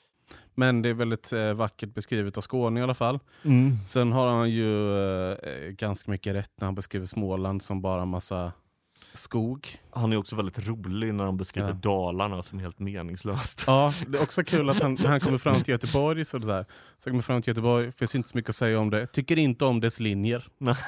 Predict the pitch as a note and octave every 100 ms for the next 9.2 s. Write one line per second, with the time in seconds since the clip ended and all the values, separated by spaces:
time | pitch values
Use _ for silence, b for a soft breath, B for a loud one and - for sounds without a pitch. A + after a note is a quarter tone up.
0 | - C3 C3+ B2+ A3 B2 B2+ C#3 B2+ B2+
1 | A#2 A#2 A2+ G2 G#2+ G2+ F#2+ - - A2
2 | A2 G#2+ G#2+ A2 G2+ - G#2+ G2+ G2 B
3 | B B B B B B B B - F2+
4 | E2+ E2+ - - G2+ G2 E2+ G2+ G#2 A2+
5 | G2+ F#2+ - - A#2+ G2+ F2+ G2 F#2 F#2
6 | F#2 F2 E2+ - F#2 - - F#2 F2 -
7 | E2+ E2+ E2+ F2+ F2 - F2+ E2+ F2 F2
8 | F2 E2+ E2+ E2+ E2 - - - - -
9 | - -